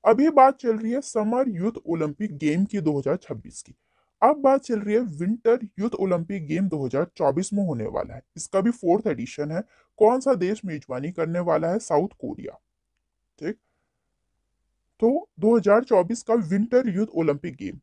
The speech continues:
अगर ओलंपिक गेम की बात कर रहे हैं तो समर और ओलंप-, विंटर दोनों आ जाते हैं, ठीक है। तो विंटर यूथ ओलंपिक गेम की मेजबानी करने वाला है दो हज़ार चौबीस का साउथ कोरिया और गानवन प्रो-, प्रोविंस, ठीक है, फोर्थ एडिशन है और मोटो है "Let's make it together"।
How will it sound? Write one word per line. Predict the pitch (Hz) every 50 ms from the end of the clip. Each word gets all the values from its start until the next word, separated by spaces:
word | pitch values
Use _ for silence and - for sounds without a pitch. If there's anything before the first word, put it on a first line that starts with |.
| _ _ -
अगर | 214 262 285 247
ओलंपिक | 202 208 208 196 202 240 220
गेम | 185 220 214 214
की | 220 240
बात | 220 202 208 208 -
कर | - 214 190
रहे | 202 214
हैं | 247 247
तो | 262
समर | - - 202 180 180 180 196
और | 202 202
ओलंप-, | 180 165 151 151 - _ _ _ _ - -
विंटर | 151 147 147 143 170 185 175
दोनों | 147 139 123 123 127 139 143 139
आ | 143
जाते | 127 - 123 - - 135
हैं, | 135 139 151 - _
ठीक | - 208 - 294
है। | 196 -
तो | - 180 180 165
विंटर | 156 170 175 190 233 233
यूथ | 214 202 214 220
ओलंपिक | 196 175 165 156 156 - 190 170 151
गेम | 160 156 156 160 175
की | 180 185
मेजबानी | 180 165 143 139 143 139 139 135 143 165
करने | - 160 147 147 151
वाला | 151 139 135 139 151
है | 151
दो | 147 131 123
हज़ार | 117 - 120 131
चौबीस | - - 135 135 135 135 131 -
का | - - 147
साउथ | - - 135 131 147 - _ _
कोरिया | - 120 113 - 113 127 160 208 - - - - - _ -
और | - 147
गानवन | 139 151 143 139 139 139 151 180 247 262 _ _ _
प्रो-, | 147 131 104 - - _ _ _ _ _ _
प्रोविंस, | 156 131 110 - 62 - - - - - _ _ _ _ -
ठीक | 175 190
है, | 240
फोर्थ | 240 - - 170 175 175 -
एडिशन | 185 156 151 147 - - 180 180 175
है | 165 180 233 - _ _ -
और | 151 151 151 147
मोटो | 147 147 143 143 - 185 196
है | 190 185 190
"Let's | 180 156 160 175 - - - 175
make | 156 143 156 - 185
it | 190 _ -
together"। | 170 135 - - - - -